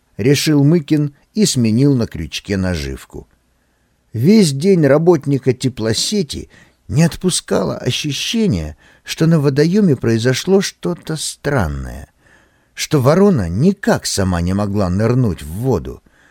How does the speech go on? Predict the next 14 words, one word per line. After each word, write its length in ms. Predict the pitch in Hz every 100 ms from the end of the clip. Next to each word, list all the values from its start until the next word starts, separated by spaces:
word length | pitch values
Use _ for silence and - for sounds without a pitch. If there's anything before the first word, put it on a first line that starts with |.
| _ _ _
Птица 380 | - 208 202 214
не 160 | 208
человек, 640 | - 185 180 98 135 - _ _ _ _ _
самоубийством 1000 | - 95 101 92 80 127 170 - 80 73
не 100 | 80
кончает, 880 | 87 117 143 - 95 147 110 - - _ _ _ _ _ _
а 200 | 156 185
значит, 640 | 131 135 160 151 123 - _ _
какая-то 480 | 135 175 175 160 160
сила 560 | - - 92 110 147
увлекла 640 | - 170 180 185 - 135 85
ее 280 | 78 76
на 180 | 73 85
дно. 380 | 78 78 64